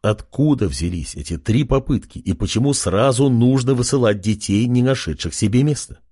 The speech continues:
Паркер решил проведать своего отошедшего отдел наставника, который когда-то ввёл его в тонкости профессии. Крыло наставников было не по пути, но оно того стоило.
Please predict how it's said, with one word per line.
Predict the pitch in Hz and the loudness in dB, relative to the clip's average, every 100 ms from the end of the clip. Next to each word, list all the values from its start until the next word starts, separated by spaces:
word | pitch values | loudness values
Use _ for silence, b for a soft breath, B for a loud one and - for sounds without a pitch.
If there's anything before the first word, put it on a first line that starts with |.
| _ _ _ | _ _ _
Паркер | - 175 180 180 147 90 | 0 2 2 2 2 0
решил | 101 127 214 | -2 0 0
проведать | 185 - 175 143 143 139 | 0 2 4 4 4 2
своего | - - - 98 92 95 | -2 -8 -2 0 2 2
отошедшего | 90 104 104 - 82 92 | 2 0 -2 -2 0 0
отдел | 82 87 | 2 0
наставника, | 87 101 - 196 175 170 - 143 | 2 0 2 0 2 0 0 -2
который | 120 - 190 170 | -2 -4 0 0
когда-то | 127 113 107 165 - | 0 -2 0 0 2
ввёл | 135 87 78 135 | 0 0 2 2
его | 120 107 104 | 2 0 0
в | 104 | -2
тонкости | - 104 87 90 - | 0 0 0 -4 -6
профессии. | 90 92 98 - - - - - _ _ - | -4 0 -2 -4 -10 -12 -14 -20 _ _ -6
Крыло | 98 147 | 0 2
наставников | 175 160 - 196 170 160 143 113 | 4 2 2 0 2 0 0 0
было | 107 139 | 2 2
не | 131 139 | 4 2
по | 151 107 | 0 -2
пути, | - 113 - 185 147 82 | -2 -2 2 2 2 0
но | 123 190 | 2 4
оно | 185 156 | 4 2
того | 147 135 120 | 2 2 2
стоило. | 123 - 107 85 67 67 | 0 -2 -4 -4 -6 -14